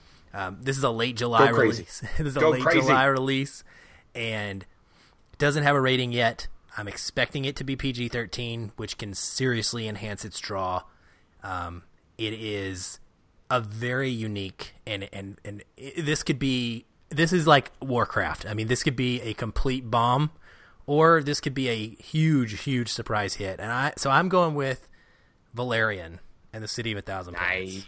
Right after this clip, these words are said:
Speaker 2: Nice.
Speaker 1: Um, I feel like this has potential to draw in the teenage audience,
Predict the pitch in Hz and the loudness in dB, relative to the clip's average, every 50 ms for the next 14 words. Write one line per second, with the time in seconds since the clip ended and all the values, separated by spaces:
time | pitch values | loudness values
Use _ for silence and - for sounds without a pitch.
0 | - 92 90 - - - - - - - - - - - _ - 120 117 113 110 | -14 -18 -16 -16 -16 -16 -16 -16 -18 -18 -20 -20 -20 -20 _ -12 -4 -2 0 0
1 | 104 104 104 101 101 98 95 92 - 196 - _ _ _ _ _ - _ _ _ | 2 0 0 -2 -4 -6 -8 -10 -12 -16 -18 _ _ _ _ _ -20 _ _ _
2 | - 120 117 - 156 147 139 139 139 127 120 - 127 127 - - 135 131 123 - | -12 -12 -8 -4 -2 -2 0 0 -2 -4 -4 -6 -8 -6 -2 -2 -2 -2 -4 -6
3 | - 113 123 120 113 - 131 120 120 113 117 120 117 113 113 113 110 101 - - | -10 -8 -8 -8 -6 -6 -6 -6 -6 -6 -4 -2 0 0 -2 -2 -4 -8 -10 -10
4 | - 131 120 117 117 107 117 117 117 117 127 139 143 139 - - - | -10 -8 -6 -6 -6 -6 -4 -4 -4 -4 -4 -6 -8 -8 -10 -12 -14